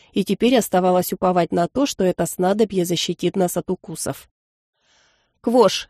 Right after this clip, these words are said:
ты не знаешь, в какое время года лучше всего сажать индигоносные растения?" "Нет, мисс Лукас". "Что ж, может, кто-то из женщин Вуакама про это слышал? Поспрашиваешь у них?" Он кивнул.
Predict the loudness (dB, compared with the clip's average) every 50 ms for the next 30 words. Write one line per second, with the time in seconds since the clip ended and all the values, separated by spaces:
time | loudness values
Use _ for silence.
0 | _ _ 2 4 6 6 4 4 4 4 4 4 2 -2 -4 -4 0 0 0 2
1 | 4 4 6 6 6 6 4 4 6 4 4 4 2 0 2 4 4 4 4 2
2 | 0 -2 -4 -2 -2 -2 0 0 0 0 2 0 0 2 2 2 2 0 0 2
3 | 2 2 2 4 4 4 4 4 4 2 0 0 0 0 2 2 0 0 -2 -2
4 | 0 0 2 2 2 0 -2 -4 -8 _ _ _ _ _ _ _ _ _ _ _
5 | _ _ 0 2 4 6 4 4 4 2 2 2 2 2 0 0 0 0 0 -4
6 | -6 -8 -12 -16 -18 _ _ _ _ _ _ _ _ _ _ _ _ -12 -12 -12
7 | -8 _ 0 2 2 2 0 -2 -4 -6 -8 -12 _ -2 0 2 2 4 2 0
8 | -2 -2 -2 0 0 2 4 4 4 4 4 4 4 4 4 4 4 4 4 4
9 | 6 6 6 6 6 4 4 2 2 4 4 4 2 2 2 2 2 2 2 0
10 | -2 0 -2 -2 -2 0 -2 -4 -4 -4 -10 _ _ _ _ _ _ 0 0 0
11 | 0 0 0 0 2 2 2 2 2 2 2 2 0 0 0 0 -2 -4 -10 -16
12 | _ _ _ _ _ _ _ _ _ _ -2 0 0 0 0 -2 -4 -2 0 0
13 | 0 0 -2 -6